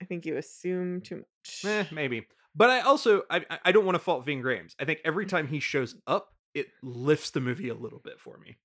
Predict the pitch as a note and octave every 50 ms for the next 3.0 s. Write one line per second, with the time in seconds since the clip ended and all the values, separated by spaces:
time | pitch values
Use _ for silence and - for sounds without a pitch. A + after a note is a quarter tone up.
0 | _ _ - G4 G4+ G4 F#4+ F#4+ F#4+ F#4 F4 E4+ - _ _ - F#4 C#4 F#3+ F#3+
1 | - - F3 - A2 - C3 - - D#3 D#3+ E3 D#3+ - - F#3+ F3 E3 D#3+ E3
2 | D3+ D3+ - - D3+ C3 B2+ B2 B2 A#2+ - A2+ G#2 G2 G2 - G2+ G2 D#2+ -